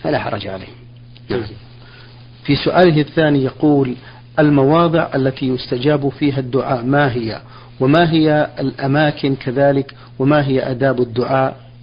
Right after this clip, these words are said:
Speaker 1: من الأوقات التي يستجاب فيها الدعاء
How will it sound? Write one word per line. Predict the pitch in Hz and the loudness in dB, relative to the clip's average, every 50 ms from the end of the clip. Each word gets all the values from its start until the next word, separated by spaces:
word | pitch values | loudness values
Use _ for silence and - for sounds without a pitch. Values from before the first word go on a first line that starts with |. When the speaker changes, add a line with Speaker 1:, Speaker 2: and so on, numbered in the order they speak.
| - - - - - - - - - - - - - - - - - - - - - - - - - - - - - - - - - - - - - - - - - - - - - - - - - - - - - - - | -20 -20 -20 -20 -20 -20 -20 -20 -20 -20 -20 -20 -20 -20 -20 -20 -20 -20 -20 -20 -20 -20 -20 -20 -20 -20 -20 -20 -20 -20 -20 -20 -20 -20 -20 -20 -20 -20 -20 -20 -20 -20 -20 -20 -20 -20 -20 -20 -20 -20 -20 -20 -20 -8 -2
Speaker 1:
من | 120 123 123 120 113 110 113 - - - - - - - - - - - - - - - - - - - - - - - - - - - - - - - - - | 2 2 4 4 2 0 -4 -6 -14 -20 -20 -20 -20 -20 -20 -20 -20 -20 -20 -20 -20 -20 -20 -20 -20 -20 -20 -20 -20 -20 -20 -20 -20 -20 -20 -20 -20 -20 -12 -8
الأوقات | 123 117 117 117 117 - 135 131 127 123 - | -6 -4 -4 -4 -2 0 2 4 4 2 2
التي | 113 113 110 - 113 | -2 -4 -2 -2 -2
يستجاب | 113 107 - - - 117 117 117 110 98 104 | -2 -2 -4 -2 -2 0 2 2 0 0 -2
فيها | 98 - 107 107 | -2 -2 -4 -4
الدعاء | 107 107 110 107 110 117 117 120 - - | -4 -6 -4 0 0 0 0 0 -6 -12